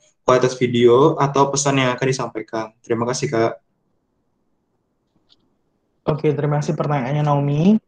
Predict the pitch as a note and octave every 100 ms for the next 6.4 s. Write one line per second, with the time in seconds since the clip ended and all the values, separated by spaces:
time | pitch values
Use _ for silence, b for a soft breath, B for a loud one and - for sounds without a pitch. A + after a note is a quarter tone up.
0 | _ C#3 D3+ D#3 D#3+ E3+ D3+ C#3+ C#3+ C#3
1 | C3+ E3 D3 D#3+ D3+ D#3+ C#3+ C#3+ D3 C#3+
2 | C#3+ C#3 C#3 C3+ C#3 C#3 C3+ C3 B2+ C#3
3 | G3 - b b _ C#3+ D#3 E3+ G3+ G3
4 | D3 - D#3+ - - D3 C#3+ - D#3 B2
5 | C3 C#3 C#3 C3+ C3 - _ - B2 -
6 | - B2 B2